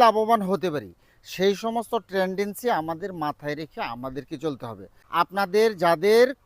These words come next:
খামার আছে তারা এই সমস্ত বিষয়গুলি ভাববেন যে আপনার তিন হাজার লেয়ার মুরগি আছে অথবা ব্রয়লার মুরগি আছে অথবা গরুর খামার আছে, তো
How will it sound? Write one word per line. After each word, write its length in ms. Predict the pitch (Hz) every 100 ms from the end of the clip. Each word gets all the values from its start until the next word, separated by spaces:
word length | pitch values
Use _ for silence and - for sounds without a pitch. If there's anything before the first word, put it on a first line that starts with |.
| -
খামার 380 | - 190 220 233 185
আছে 180 | - 87 _ _ _ _
তারা 280 | 156 170 196 220 240 _ -
এই 80 | 208 -
সমস্ত 260 | 214 214 226 208
বিষয়গুলি 420 | 208 202 185 202 151
ভাববেন 420 | 147 139 131 143 92 - _ _ 135
যে 60 | 165 170
আপনার 300 | 185 208 220 202 233
তিন 140 | 226 196
হাজার 320 | 214 214 247 269 _ _ _
লেয়ার 320 | 143 170 185 190
মুরগি 240 | 214 202 208 190
আছে 180 | - 233 214
অথবা 260 | 190 208 226 147
ব্রয়লার 360 | 160 170 185 202
মুরগি 220 | 214 196 214
আছে 140 | 202 240 190
অথবা 240 | 208 202 156
গরুর 260 | 147 190 214 -
খামার 280 | 175 175 160 147
আছে, 180 | - 104 _ - -
তো 60 | _